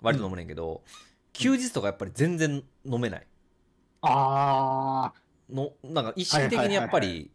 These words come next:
Speaker 2: 喉乾いたなって時って飲まへんから、じ-、全然飲んでないよね。
Speaker 1: 確かになんか、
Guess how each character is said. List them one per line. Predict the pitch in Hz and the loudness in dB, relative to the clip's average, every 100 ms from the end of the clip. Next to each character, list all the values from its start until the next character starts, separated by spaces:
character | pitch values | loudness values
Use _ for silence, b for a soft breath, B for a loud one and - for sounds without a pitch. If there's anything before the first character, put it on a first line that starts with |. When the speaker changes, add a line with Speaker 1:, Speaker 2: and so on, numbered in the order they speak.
| 131 | 0
Speaker 2:
喉 | 175 208 | 2 4
乾 | 240 247 | 4 4
い | |
た | 131 | 4
な | 113 | 0
っ | |
て | 113 | -2
時 | 127 | -6
っ | 90 | -8
て | |
飲 | 107 | -4
ま | 107 | -4
へ | |
ん | 85 | -4
か | 82 | -6
ら、 | 92 | -4
じ-、 | 165 - | -6 -4
全 | 139 165 156 | -4 -4 -4
然 | 147 135 | 0 0
飲 | 95 | -2
ん | |
で | 95 | -6
な | 82 | -6
い | |
よ | 76 | -10
ね。 | 65 65 _ b b b b b b b b _ _ _ _ _ _ | -16 -20 _ b b b b b b b b _ _ _ _ _ _
Speaker 1:
確 | - - | -20 -6
か | 160 | -4
に | |
な | 127 | -2
ん | |
か、 | - 104 82 | -4 -4 -6